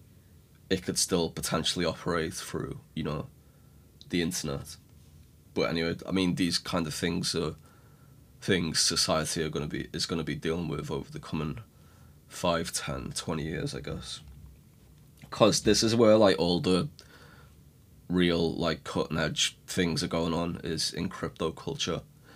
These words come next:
I mean, like, even if you just ignore the, um, money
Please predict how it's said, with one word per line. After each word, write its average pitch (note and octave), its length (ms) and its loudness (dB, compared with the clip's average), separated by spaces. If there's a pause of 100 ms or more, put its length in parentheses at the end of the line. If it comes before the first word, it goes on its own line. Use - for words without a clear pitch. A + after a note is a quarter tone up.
(120)
I - 40 -2
mean, G#2 160 8
like, A2 140 10
even A2+ 180 8
if A2+ 140 2
you A#2 60 2
just - 180 4
ignore G#2+ 340 6
the, F#2 300 2 (300)
um, E2+ 340 0
money E2+ 420 0